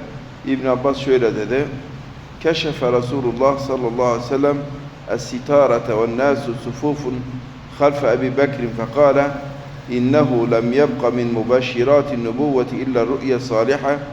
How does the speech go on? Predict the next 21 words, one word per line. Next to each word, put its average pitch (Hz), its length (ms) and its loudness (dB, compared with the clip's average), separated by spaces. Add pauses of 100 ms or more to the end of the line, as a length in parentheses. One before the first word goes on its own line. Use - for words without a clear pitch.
(460)
yarâhel 127 680 4
muslimu 127 340 -2
ev 110 260 -4
turâ 127 340 4
leh. 143 120 4 (640)
Elâ 135 320 6
inni 131 400 0
nuhîtu 123 420 2
en 117 160 0
akra'a 120 560 2 (720)
râki'an 127 520 4
ev 110 300 -2
sâciden 139 580 4 (580)
fe 127 60 2
emmel 131 400 4 (100)
rukû'u 135 400 2
fe'azzimu 123 720 0
fîhi 139 320 -2
Rabbe.'" 117 580 -2 (420)
وَأَمَّا 135 420 4
السُّجُودُ 143 480 -2